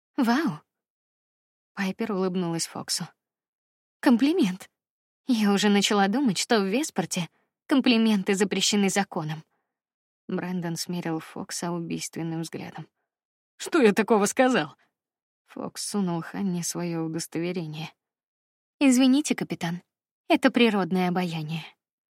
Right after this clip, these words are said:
Младшая Беллинджер сфотографировала водительские права Фокса.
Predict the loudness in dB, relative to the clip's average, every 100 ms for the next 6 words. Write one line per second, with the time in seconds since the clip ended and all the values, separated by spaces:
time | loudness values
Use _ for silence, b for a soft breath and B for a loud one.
0 | _ _ _ _ -4 -2 -2 -2 -4 -4
1 | -4 -2 -2 -4 -6 -8 -8 -4 -4 -2
2 | -2 -2 -2 -2 -2 -4 -6 -6 -8 -6
3 | -6 -4 -4 -4 -6 -6 -10 -8 -8 -8